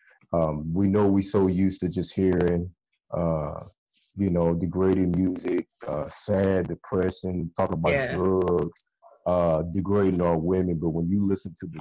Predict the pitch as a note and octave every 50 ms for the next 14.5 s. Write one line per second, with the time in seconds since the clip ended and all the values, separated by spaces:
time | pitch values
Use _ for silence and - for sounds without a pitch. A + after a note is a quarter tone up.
0 | - - - G#2+ G#2+ G#2+ G#2+ A2 G#2+ - G2 G2 G2+ G#2 G2+ G2 F2+ F#2 F2+ E2
1 | - _ _ _ _ _ _ - E2 D#2+ - - - - G#2 G2+ F#2+ F#2+ F#2 F2
2 | D#2 D#2 D#2+ D#2 D2+ - - - F2 E2 - E2+ E2+ - - F#2+ F#2 - - G2
3 | F#2+ - - A2+ G#2 G2+ - - - F2+ F2 F#2 G#2+ G2+ F#2+ F#2 E2+ - - D#2
4 | D2+ - - - - - - - - F2 F2+ F2 E2+ E2 D2 - - _ _ _
5 | _ _ _ - F2 F2 E2 D#2+ D#2 D2+ D2 C#2 D2+ G2+ G2+ F#2 G#2 G2 F2+ D#2+
6 | F2 G2 F2 - - F2 F2 D#2+ D2 F2+ F2+ F2+ F2 - F2 E2+ - - E2 D#2
7 | E2 D#2+ E2 D#2 E2+ F#2 F#2 F#2 F#2 F#2 F2+ F2 - - F#2 F2+ F2 F2 - -
8 | F#2 E2+ D#2 - F#2 F#2 F2+ F2+ D#2+ D#2 E2+ E2 E2+ E2+ E2+ E2+ F2 - - F2
9 | E2 - F2+ F2 F2 E2+ D#2+ E2+ E2+ D#2+ D#2+ F2+ F2+ F2+ F2 F2 F2+ F2 F#2+ -
10 | _ _ _ _ G#2 G#2 F#2+ E2+ F#2+ F#2 E2 - G2 F#2+ F2+ - - F#2 F2+ F2+
11 | F2+ F2+ F2 F2+ F2 F2 F#2+ G2 F#2 - G2 F#2 F2 E2+ F2 F#2 F#2 F#2 F#2 F#2
12 | F2+ F2 F2+ G2 F#2+ F#2+ F2+ F#2 F#2 E2+ _ - A2+ G#2+ G2 F#2 F2 E2 D#2 D#2+
13 | D#2+ D#2+ D#2 _ _ _ _ _ _ _ _ E2+ A2+ A2+ A2 G#2+ - - G2 G2
14 | G2+ G2 F#2 E2 G2 G2 G2 F2+ F2+ E2+